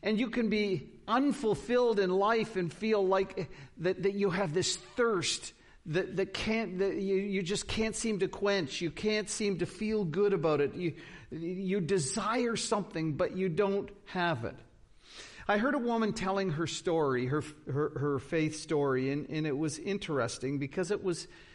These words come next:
to me, it was really a story about, um, thirst.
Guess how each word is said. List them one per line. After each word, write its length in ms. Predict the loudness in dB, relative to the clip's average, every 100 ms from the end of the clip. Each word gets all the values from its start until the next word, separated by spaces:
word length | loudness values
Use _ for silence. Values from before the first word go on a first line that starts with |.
| -20 -18 -2
to 120 | 0
me, 280 | 2 2 2
it 100 | 2
was 160 | -2
really 320 | 0 0 2
a 60 | 0
story 580 | -2 0 2 4 4 2
about, 560 | 2 2 2 2 0 -8 -20 -10 -4
um, 520 | -2 -2 -2 -4 -6 -12 -20 -20 -20 -20 -20 -20 -20 -20 -20 -20 -20 -20 _ -20
thirst. 720 | -4 -2 -2 -4 -8 -8